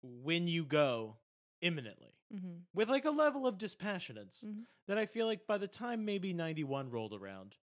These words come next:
Speaker 1: she was like, "I better get to this dock." You know,
Speaker 2: Maybe,
Speaker 1: to
Speaker 2: yeah,
Speaker 1: make
Speaker 2: I don't
Speaker 1: sure.
Speaker 2: know. It's so, yeah, I, I
Speaker 1: Um,
Speaker 2: do hear what you're saying, but I also, like, the
Speaker 1: Also,
Speaker 2: it's
Speaker 1: the implication is that she brought it with her on board that ship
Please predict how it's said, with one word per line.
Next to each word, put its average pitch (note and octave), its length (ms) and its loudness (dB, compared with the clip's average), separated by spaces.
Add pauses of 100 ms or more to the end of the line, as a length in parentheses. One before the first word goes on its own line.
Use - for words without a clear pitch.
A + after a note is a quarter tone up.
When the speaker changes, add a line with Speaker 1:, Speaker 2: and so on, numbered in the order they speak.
(160)
Speaker 1:
she F#3 200 -2
was D#3 160 0
like, C#3+ 180 -4
"I D3+ 80 -2
better D3+ 240 0
get C#3 200 -4
to C#3 100 -8
this B2 180 -8
dock." A2+ 440 -6 (1080)
You B3+ 180 -2
know, F4 80 -2
Speaker 2:
Maybe, C4 120 0
Speaker 1:
to G3+ 60 0
Speaker 2:
yeah, B3+ 180 4
Speaker 1:
make B3 40 4
Speaker 2:
I - 20 2
don't D4+ 180 0
Speaker 1:
sure. - 0 -
Speaker 2:
know. D4 240 2
It's G3+ 140 -6
so, C4+ 180 -2 (160)
yeah, F3 260 -6
I, G#3 360 -2
I G#3+ 60 -2
Speaker 1:
Um, A3+ 40 -2
Speaker 2:
do B3 140 -4
hear A#3 100 0
what G3+ 60 -2
you're F#3 80 -2
saying, F3 260 -8
but G#3 80 0
I A3 60 8
also, A#3 240 6
like, G#3 200 -2
the G3 640 0 (220)
Speaker 1:
Also, C3+ 160 -2
Speaker 2:
it's C3+ 100 2
Speaker 1:
the B2+ 60 -2
implication A#2 500 -4
is G2+ 140 -8
that G2+ 180 -12
she G2+ 280 -6 (280)
brought G#2 300 -2
it G#2 120 -6
with G2 200 -10
her F#2 340 -10 (240)
on A2+ 140 -6
board G2+ 260 -8
that F#2+ 180 -10
ship G2 280 -8